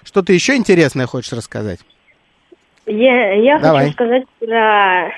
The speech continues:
Speaker 2: э, мегалодона, вот, то, что вы говорили.
Speaker 1: Давай, давай. Что ты о нем
Speaker 2: Вот,
Speaker 1: знаешь?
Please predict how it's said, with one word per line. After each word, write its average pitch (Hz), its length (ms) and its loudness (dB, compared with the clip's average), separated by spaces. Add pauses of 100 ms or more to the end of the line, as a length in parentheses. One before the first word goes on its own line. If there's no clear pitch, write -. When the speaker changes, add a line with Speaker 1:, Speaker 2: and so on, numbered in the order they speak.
(640)
Speaker 2:
э, 170 200 -6
мегалодона, 220 880 0
вот, 160 260 -12 (240)
то, 185 120 -10 (100)
что 180 100 -14
вы 175 140 -12
говорили. 185 400 -6
Speaker 1:
Давай, 135 400 0
давай. 120 320 -6 (440)
Что - 200 -6
ты 147 120 -4
о 135 80 0
нем 131 120 -2
Speaker 2:
Вот, - 100 4
Speaker 1:
знаешь? 170 300 0